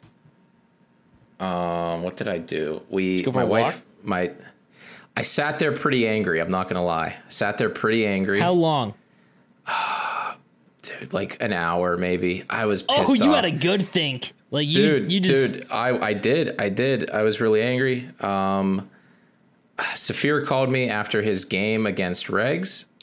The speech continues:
Speaker 1: and Safir wanted to talk about that. I was, uh, you know,
Speaker 2: You
Speaker 1: tried
Speaker 2: were
Speaker 1: to
Speaker 2: like,
Speaker 1: keep it
Speaker 2: "No."
Speaker 1: respectful,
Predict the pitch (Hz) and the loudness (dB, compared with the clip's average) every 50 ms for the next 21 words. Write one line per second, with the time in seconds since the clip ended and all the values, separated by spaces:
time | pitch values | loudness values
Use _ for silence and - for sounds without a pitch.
0 | - _ _ - 107 101 98 - - 95 - - 110 110 107 107 107 107 101 98 | -20 _ _ -6 -4 -2 -2 -2 -2 -2 0 0 2 2 2 2 2 2 0 0
1 | 95 - 107 104 - 98 90 85 82 - - 123 143 160 - - - - - 87 | 0 -2 -2 -2 -2 -2 -2 -2 -2 -2 -2 -2 -2 -2 -4 -6 -8 -6 -4 -2
2 | 90 92 98 95 - - - - - - - - - - 101 101 98 95 98 101 | 0 0 0 -2 -4 -6 -8 -12 -12 -12 -12 -12 -8 -6 -4 -2 -2 -2 -2 -4
3 | - - - - 135 156 165 170 165 160 156 147 143 147 165 165 165 160 143 131 | -6 -10 -8 -4 0 2 4 4 4 4 2 2 2 4 4 4 4 4 4 2
4 | - 156 156 151 - 185 185 196 190 | 2 0 0 0 0 2 2 2 0